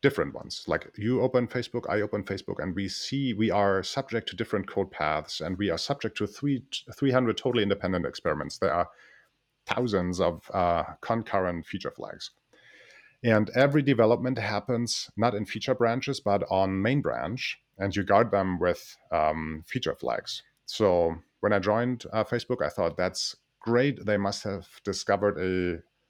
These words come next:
fantastic way to avoid that inherent complexity, you know, aspect-oriented programming or something." Who hasn't seen the code base? That's far from the truth. It's, um,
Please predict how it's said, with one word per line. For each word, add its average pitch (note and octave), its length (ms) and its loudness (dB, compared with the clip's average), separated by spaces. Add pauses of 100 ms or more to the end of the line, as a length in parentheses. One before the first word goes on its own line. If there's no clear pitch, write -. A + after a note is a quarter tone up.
(120)
fantastic G#2+ 640 -2
way A2 460 0
to F2+ 400 -2 (500)
avoid G2+ 420 4
that G2 140 4
inherent G2 420 0
complexity, A#2+ 800 -2 (160)
you E2+ 120 -2
know, F2 180 0
aspect-oriented F2+ 720 0
programming G#2 440 0
or F#2 80 -4
something." G2 500 -2 (1400)
Who A2+ 120 6
hasn't A2 360 2
seen A#2+ 280 4
the G#2 80 4
code A2+ 260 2
base? A2 520 2 (160)
That's - 320 -2 (640)
far A2 280 6
from A2+ 200 2
the A2 80 2
truth. C#3+ 460 -2
It's, - 480 -2
um, E2 500 0